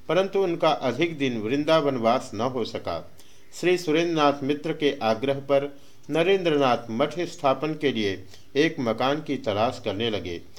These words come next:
और उन्होंने तारक को पत्र लिख दिया कि वे किसी भी क्षण वापस आने को प्रस्तुत रहे। तदनुसार तारकनाथ वाराणसी पहुंचकर नरेंद्रनाथ के तार की प्रतीक्षा करते रहे।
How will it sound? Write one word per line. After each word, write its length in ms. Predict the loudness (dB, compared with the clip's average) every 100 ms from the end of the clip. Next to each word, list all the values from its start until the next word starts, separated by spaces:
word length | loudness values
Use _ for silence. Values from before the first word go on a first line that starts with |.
| -16 -8 0
और 160 | 2
उन्होंने 400 | 2 0 2 0
तारक 440 | 2 4 4 2 0
को 100 | -4
पत्र 400 | 0 0 0 -2
लिख 140 | -2
दिया 420 | -2 -2 -2 -4 -10 -16 -12 -4
कि 80 |
वे 140 | 0 0
किसी 360 | 0 -4 -2
भी 140 | 0 -2
क्षण 260 | 0 -2 0
वापस 540 | 2 2 2 0 -2
आने 240 | -6 -4 -4
को 160 | -2
प्रस्तुत 480 | -4 -4 -4 -4 -2
रहे। 240 | -4 -4 -8 -12 -16 -16 -14 0
तदनुसार 500 | 0 2 0 4 4
तारकनाथ 640 | 6 4 4 2 2 2 0 -6
वाराणसी 600 | 2 4 6 4 2 -2
पहुंचकर 580 | -4 -2 -4 -2 -4 -4 -6 -14 -16 -2
नरेंद्रनाथ 560 | 2 4 4 2 2 2
के 200 | 0 -2
तार 320 | 4 4 4
की 140 | 0
प्रतीक्षा 560 | -4 -4 -4 -6 -2 -2
करते 380 | 0 -4 0 -2
रहे। 260 | -2 -4